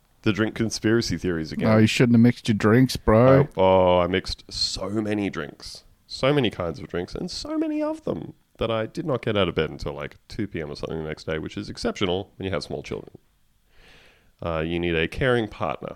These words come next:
Speaker 1: <laughs> for
Speaker 2: An,
Speaker 1: those.
Speaker 2: an incredibly generous wife.
Speaker 1: Yes, yes. Um, we do, we do trade the occasional being kind to the other person when they have the odd hangover. Uh, it's a nice way to be. You gotta, you gotta bring the other person breakfast.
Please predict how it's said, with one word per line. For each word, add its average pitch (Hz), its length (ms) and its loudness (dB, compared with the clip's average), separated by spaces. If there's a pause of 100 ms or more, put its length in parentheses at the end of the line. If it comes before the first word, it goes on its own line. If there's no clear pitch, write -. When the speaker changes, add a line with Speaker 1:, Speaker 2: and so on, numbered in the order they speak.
(120)
Speaker 1:
<laughs> - 160 -18
for - 380 0
Speaker 2:
An, - 100 0
Speaker 1:
those. - 240 6
Speaker 2:
an 123 100 6
incredibly 135 920 4
generous 117 540 4
wife. 98 460 0 (580)
Speaker 1:
Yes, - 500 -2
yes. 80 480 -4
Um, 76 600 -6
we 87 180 -4
do, 85 400 0
we 85 120 -4
do 87 160 -4
trade 82 420 0
the 82 140 -4
occasional 78 680 -6 (1040)
being 104 240 0
kind 92 360 0
to - 80 -6
the 82 120 -2
other 80 140 -2
person 78 460 -6
when 80 120 -12
they 76 80 -6
have 78 200 -6
the 71 140 -6
odd 71 120 -6
hangover. 73 500 -10 (720)
Uh, 80 120 -8
it's - 120 -14
a 117 40 -2
nice 113 240 -2
way 92 120 2
to - 60 -6
be. - 200 -6 (720)
You 85 100 -10
gotta, 78 400 -4
you - 60 -10
gotta 82 140 0
bring 92 200 -4
the 85 60 0
other 80 100 -2
person - 280 -10
breakfast. - 500 -6